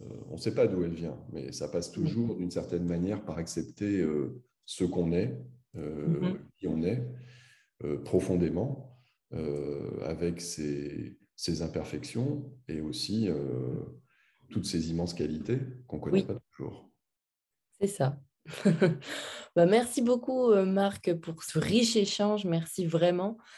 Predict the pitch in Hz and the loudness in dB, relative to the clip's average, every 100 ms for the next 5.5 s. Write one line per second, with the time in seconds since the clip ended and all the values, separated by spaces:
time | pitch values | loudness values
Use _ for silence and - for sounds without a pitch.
0 | - - 165 196 185 180 208 202 190 175 | -18 -2 0 2 2 2 -4 -2 0 0
1 | 170 196 170 170 165 180 170 151 180 - | 2 0 0 -2 0 0 0 2 2 2
2 | 180 165 196 277 - - 165 185 165 160 | -2 2 2 0 -4 -2 0 2 2 2
3 | 170 175 170 170 170 160 165 - 185 214 | 0 0 0 2 4 6 4 2 0 2
4 | 233 208 208 - 185 165 180 190 185 185 | 2 4 4 4 4 2 -2 0 0 2
5 | 175 185 202 175 160 | 2 2 0 0 -2